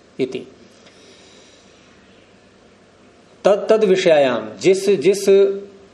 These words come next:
जिस विषय पर, जिस विषय को हमने प्रत्यक्ष किया है, तो तद विषयायाम वशीकार संज्ञायाम उपजातायाम, वशीकार संज्ञा उत्पन्न होने पर।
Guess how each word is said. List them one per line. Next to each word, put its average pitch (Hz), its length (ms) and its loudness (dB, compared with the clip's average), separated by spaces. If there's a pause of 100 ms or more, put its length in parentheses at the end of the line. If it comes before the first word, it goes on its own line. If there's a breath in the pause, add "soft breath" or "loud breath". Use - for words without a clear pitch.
(400)
जिस 214 220 -4
विषय 185 300 2
पर, 165 520 0 (680)
जिस 185 240 0
विषय 170 240 2
को 165 140 0
हमने 147 260 0
प्रत्यक्ष 143 440 -2
किया 131 300 0
है, 113 320 -10 (2000 soft breath)
तो 147 80 0
तद 190 240 2
विषयायाम 170 520 2
वशीकार 208 540 2
संज्ञायाम 165 560 0
उपजातायाम, 127 600 -4
वशीकार 185 880 0
संज्ञा 151 760 -2 (320)
उत्पन्न 156 600 -2 (140)
होने 123 300 -4
पर। - 460 -2